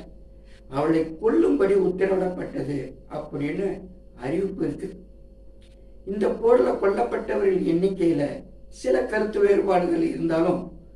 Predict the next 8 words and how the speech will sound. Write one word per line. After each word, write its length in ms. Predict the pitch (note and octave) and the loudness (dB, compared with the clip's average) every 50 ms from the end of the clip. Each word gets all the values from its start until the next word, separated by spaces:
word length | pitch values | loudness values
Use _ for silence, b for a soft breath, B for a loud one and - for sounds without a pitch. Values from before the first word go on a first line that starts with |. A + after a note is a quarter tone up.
| - - - - - - - - - | -20 -20 -20 -20 -20 -20 -18 -4 4
பெரும்பாலான 920 | D#3+ F#3+ G3+ C4 C#4 B3+ B3+ A#3+ A#3+ B3 B3 B3+ B3 B3+ B3+ - - - - | 6 6 6 6 4 6 8 10 10 10 10 8 4 2 0 -2 -4 -4 -4
வரலாற்று 500 | D#3+ D#3 E3 F3+ F3+ F3+ F3+ F3+ E3+ E3 | -4 -2 0 4 4 4 4 4 2 0
ஆசிரியர்கள் 640 | E3 D#3 D3 - - D#3 D3+ D3+ C#3+ C#3+ D#3 C#3+ - | 0 0 -2 -2 -4 -4 -2 -4 -4 -4 -6 -8 -6
பதிவிட்டது 520 | - C#3+ D3+ E3 E3 D#3 D#3+ - - D3 D3 C#3+ | -6 -2 0 0 0 -2 -2 -4 -4 -2 -2 0
என்னன்னா, 320 | C#3+ D3 C#3+ C#3+ E3 E3+ - - - - - - - - - - b b b b b b b b - | 0 -2 0 0 0 0 0 -2 -6 -10 -16 -18 -20 -20 -20 -20 b b b b b b b b -6
முஸ்லிம்களில் 840 | C#3+ C#3+ - - B3 - - C4+ - - A3+ A3+ G#3+ G3+ - - - - - | -4 -4 -4 -2 0 2 2 2 2 2 2 2 2 2 0 -2 -4 -10 -4
பத்தொன்பது 680 | F3 E3 E3 - - F#3 E3 - C#4 - G#3+ G3 F#3+ F3+ | -2 -2 -2 -2 0 0 0 2 2 2 0 0 0 0
பேரும் 500 | - - E3+ F#3 F#3 F3 F3+ F#3 - | 2 2 4 4 4 2 0 -2 -8